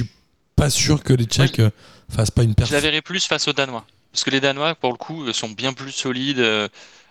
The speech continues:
Speaker 2: et
Speaker 1: D'accord.
Speaker 2: bien plus, bien mieux regroupés que ne le serait, euh, la République tchèque, par exemple, si on, si on supposait que ce soit un Pays-Bas-Danemark au prochain tour.
Speaker 1: D'accord.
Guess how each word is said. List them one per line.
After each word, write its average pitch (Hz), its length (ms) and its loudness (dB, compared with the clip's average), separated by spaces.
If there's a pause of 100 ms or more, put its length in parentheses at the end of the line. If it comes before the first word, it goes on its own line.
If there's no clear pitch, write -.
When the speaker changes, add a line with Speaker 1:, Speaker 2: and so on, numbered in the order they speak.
Speaker 2:
et 104 200 2
Speaker 1:
D'accord. 104 180 2
Speaker 2:
bien 92 100 2
plus, 117 300 -10
bien 117 180 -4
mieux 123 100 0
regroupés 117 440 -2
que 131 100 0
ne 107 120 -2
le 107 100 2
serait, 120 500 0
euh, 107 40 -2
la 104 100 0
République 101 300 -8
tchèque, - 180 0
par 104 140 -4
exemple, 98 240 -8
si - 120 -2
on, 98 80 -12 (300)
si - 160 -16
on 104 60 -18
supposait 110 420 -10
que - 60 -10
ce - 60 -8
soit 101 80 -8
un 98 40 -10
Pays-Bas-Danemark 101 880 -6
au - 40 -16
prochain - 240 -20
tour. - 160 -20 (180)
Speaker 1:
D'accord. 98 380 0